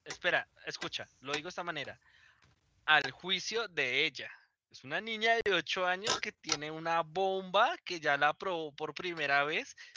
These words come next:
y explotó un primer piso, que fue el de Jace. Y ella creyó,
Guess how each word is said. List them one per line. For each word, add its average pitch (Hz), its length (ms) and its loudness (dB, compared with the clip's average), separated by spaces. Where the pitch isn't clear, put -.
y 156 100 -2
explotó 139 680 -4
un 151 200 -12
primer 151 380 -2
piso, - 400 -6
que 123 100 -8
fue 117 100 -6
el 117 60 -8
de 127 160 -2
Jace. 120 400 -2
Y 175 140 6
ella 185 200 6
creyó, 202 500 0